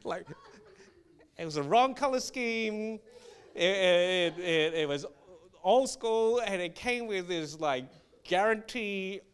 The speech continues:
that the Catholic Church had endorsed it or something like that. Authenticity, if you're of the Catholic faith, I don't mean to be offensive. I just don't know it enough. Um, and, and so we got this gift, and it was like, "I don't, uh, it's, thank you, but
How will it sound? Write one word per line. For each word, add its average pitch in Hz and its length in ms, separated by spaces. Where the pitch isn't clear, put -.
that 160 260
the - 80
Catholic 214 460
Church 185 300
had 151 100
endorsed 156 600
it 180 100
or 185 60
something 185 440
like 185 180
that. 175 340
Authenticity, 220 600
if 208 300
you're 190 120
of 175 80
the 151 60
Catholic 170 340
faith, 139 360
I 160 60
don't 196 260
mean 156 240
to - 100
be 120 140
offensive. 156 540
I 180 60
just 185 160
don't 156 200
know 175 260
it 226 80
enough. 208 480
Um, 180 420
and, 202 200
and 185 160
so 226 100
we 208 100
got 240 280
this 233 180
gift, 220 360
and 208 160
it 240 80
was 233 200
like, 208 220
"I 214 140
don't, 226 200
uh, 214 180
it's, - 240
thank 254 280
you, 277 400
but 208 260